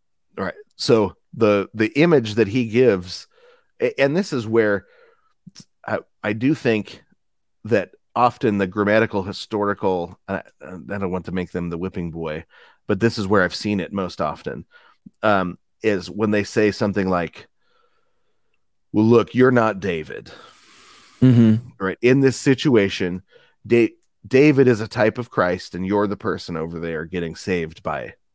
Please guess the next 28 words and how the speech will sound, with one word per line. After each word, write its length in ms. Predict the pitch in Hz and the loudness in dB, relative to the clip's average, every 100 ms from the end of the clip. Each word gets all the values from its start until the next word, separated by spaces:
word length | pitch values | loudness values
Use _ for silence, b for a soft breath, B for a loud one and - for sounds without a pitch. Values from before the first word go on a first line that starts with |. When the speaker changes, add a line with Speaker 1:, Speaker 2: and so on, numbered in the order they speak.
| - | -12
Speaker 1:
David. 380 | 69 69 - _ b b b b b | -10 -10 -18 _ b b b b b
N-, 140 | - 110 _ - | -8 -8 _ 0
that, 240 | 135 160 _ _ _ - | 2 2 _ _ _ -2
that 200 | 135 160 | 0 2
is 160 | 107 - | 0 -2
true. 400 | - 156 60 - _ _ _ _ _ - _ - | -2 0 0 -6 _ _ _ _ _ -20 _ 0
It's 220 | 117 - | 0 0
also 520 | - 147 196 139 98 | 2 2 4 2 0
true 500 | - 82 73 95 131 | 0 -10 -6 -6 -6
that 200 | 117 113 | -2 -2
David 400 | 113 113 127 104 | 2 4 4 2
is 220 | 98 107 104 | 2 2 0
an 80 | 90 | 0
image 380 | 117 117 104 92 | 2 2 2 -2
of 180 | 87 98 | -8 0
good 420 | 107 85 92 110 _ b b b b 110 | 0 0 -4 -8 _ b b b b 0
that, 160 | 101 185 - - | 0 -2 -14 0
um, 360 | 104 95 92 - | 2 2 -2 -2
that 220 | 113 104 | 2 2
the 100 | 107 | 2
rest 380 | 98 117 123 - | 2 2 2 -2
of 120 | 101 | 0
the 80 | 98 | 0
nation 600 | 95 104 - 143 170 165 b b b - | 0 -2 -2 -2 -2 -6 b b b -2
then 380 | 107 107 - 87 | 2 2 0 -4
sees 580 | - - 165 170 123 | -8 -4 0 2 0
him 380 | 101 147 110 101 | 2 2 2 0
defeat 520 | 98 - 120 117 - | -4 -4 -2 -2 -4